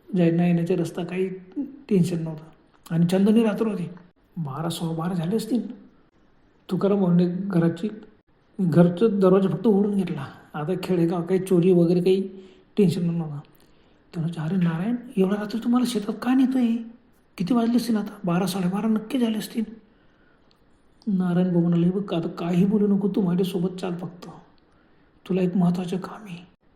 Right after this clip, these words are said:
"काय काम आहे?" "अरे तू चाल माझ्यासोबत." मग ते दोघं चालू लागले. आता दोघांच्या हातात काठ्या होत्या.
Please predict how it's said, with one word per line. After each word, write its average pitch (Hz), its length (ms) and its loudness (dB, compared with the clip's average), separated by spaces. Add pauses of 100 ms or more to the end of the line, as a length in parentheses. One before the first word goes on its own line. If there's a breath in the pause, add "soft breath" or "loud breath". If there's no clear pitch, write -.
(160)
"काय 185 140 -4
काम 208 240 -6
आहे?" - 260 -8 (800)
"अरे 165 160 -2
तू 226 60 4
चाल 220 220 -2
माझ्यासोबत." 175 460 0
मग 165 180 0
ते 180 40 2
दोघं 170 280 4
चालू 160 200 -4
लागले. 160 360 -12 (920 soft breath)
आता 160 180 -4
दोघांच्या 180 500 4
हातात - 220 -8
काठ्या 190 240 -6
होत्या. - 240 -10